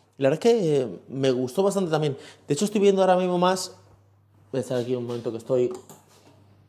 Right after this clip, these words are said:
estoy con los macarrones. Es...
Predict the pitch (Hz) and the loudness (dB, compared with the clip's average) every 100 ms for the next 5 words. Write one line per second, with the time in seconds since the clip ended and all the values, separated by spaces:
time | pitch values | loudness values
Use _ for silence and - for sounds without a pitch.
0 | _ _ _ - - - 147 135 - - | _ _ _ -20 -20 -10 -2 -2 -2 -8
1 | 117 120 110 120 139 135 143 - - - | -8 -8 -8 -2 -2 -2 -6 -14 -20 -20
2 | - _ _ _ - _ - - - _ | -20 _ _ _ -20 _ -20 -20 -20 _
3 | _ _ - _ _ _ _ _ _ _ | _ _ -20 _ _ _ _ _ _ _
4 | _ _ _ _ - 135 131 131 139 139 | _ _ _ _ -20 -20 -20 -20 _ -20
5 | 139 151 - 113 - | -16 -12 -10 -10 -12